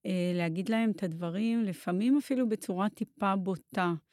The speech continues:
שוב, לא ליד המטופל, ליד המטופל תמיד בצורה מאוד מעודנת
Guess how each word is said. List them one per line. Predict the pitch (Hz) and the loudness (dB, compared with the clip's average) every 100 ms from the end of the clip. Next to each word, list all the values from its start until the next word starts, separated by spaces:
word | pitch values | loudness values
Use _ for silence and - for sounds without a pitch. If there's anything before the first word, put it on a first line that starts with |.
| _ _ _ _ _ | _ _ _ _ _
שוב, | - 202 180 | 0 0 4
לא | 190 208 | 4 4
ליד | 208 196 | 4 4
המטופל, | 190 190 190 190 185 | 0 0 -2 0 0
ליד | 185 170 185 | 2 0 -2
המטופל | 185 175 - 175 | -2 -4 -4 -4
תמיד | 185 175 180 | -2 -2 -2
בצורה | 190 - 180 | -4 -4 -2
מאוד | 175 175 | 0 -2
מעודנת | 180 180 165 160 175 180 175 - | 0 -2 -2 0 0 2 0 -2